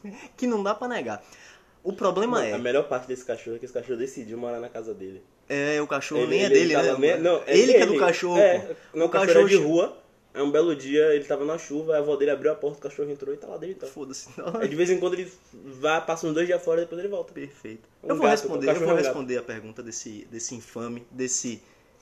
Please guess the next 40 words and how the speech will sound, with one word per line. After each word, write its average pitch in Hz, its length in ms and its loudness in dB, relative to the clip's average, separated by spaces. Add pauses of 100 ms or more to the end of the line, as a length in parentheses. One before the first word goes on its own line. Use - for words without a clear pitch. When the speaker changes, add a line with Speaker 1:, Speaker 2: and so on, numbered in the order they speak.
(280)
Speaker 1:
indescritível, 135 1200 -6
esse 123 200 -10
rapaz 117 480 -8
aí. 110 220 -8 (640)
Eu 160 120 -6
vou 180 140 -4
responder 175 320 -6
a - 20 -2
pergunta 117 340 -12
dele. 113 200 -14
É 185 80 -2
o 247 40 0
seguinte: - 500 -10 (440)
não 165 300 -4
nasci 233 340 -2
corno, 117 400 -10
porque - 220 -12
ninguém 147 320 -10
nasce 160 280 -6
namorando. 101 600 -10 (920)
Mas - 520 -6
quando 254 300 -4
o - 40 -10
cara 117 380 -6
começa 143 480 -6
a - 20 -8
namorar, 123 560 -6
aí 131 320 -6
vem 160 180 -10
o 175 60 -12
perigo. 107 400 -10 (380)
Mas 131 200 -4
a 156 60 0
pergunta 151 720 -6
que - 80 -10
ele 127 80 -6
deveria 117 340 -6
ter 113 120 -12
feito 180 360 -6
é: 104 200 -6